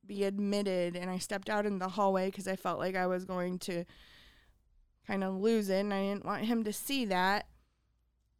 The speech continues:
And I stepped into the hallway to cry, and my caseworker for C P S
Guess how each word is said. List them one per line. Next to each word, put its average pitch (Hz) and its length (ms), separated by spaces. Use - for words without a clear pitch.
And 208 140
I 220 60
stepped 240 260
into 254 160
the 226 80
hallway 240 380
to 208 140
cry, 220 760
and 214 160
my 220 160
caseworker 214 800
for 196 180
C - 300
P 240 260
S 220 420